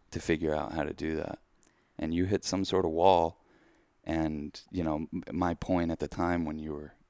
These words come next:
kinda laying it out on me was like, uh, "Give this a couple days. I haven't run. I haven't meditated. I haven't had a day where I can go, get up and lift weights," 'cause Joey's been out in the living room.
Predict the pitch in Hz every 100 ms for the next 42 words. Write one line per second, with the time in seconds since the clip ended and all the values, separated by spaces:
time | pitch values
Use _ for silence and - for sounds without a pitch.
0 | _ - 78 78 80 76 76 78 87 92
1 | - 73 76 76 76 _ _ _ _ _
2 | - - 73 71 - 71 71 67 - -
3 | 50 - - _ _ _ _ _ - _
4 | _ 135 123 110 - 92 101 95 78 85
5 | 90 80 85 - 104 98 76 82 90 76
6 | 78 _ _ _ _ _ - 85 87 92
7 | 95 80 87 95 - - - - - _
8 | _ _ _ _ - 85 85 90 90 80
9 | - _ _ _ - 87 92 87 95 95
10 | 95 90 82 85 - 87 92 - 87 90
11 | 87 90 85 - 98 - 98 - 113 117
12 | 101 95 85 87 92 87 80 80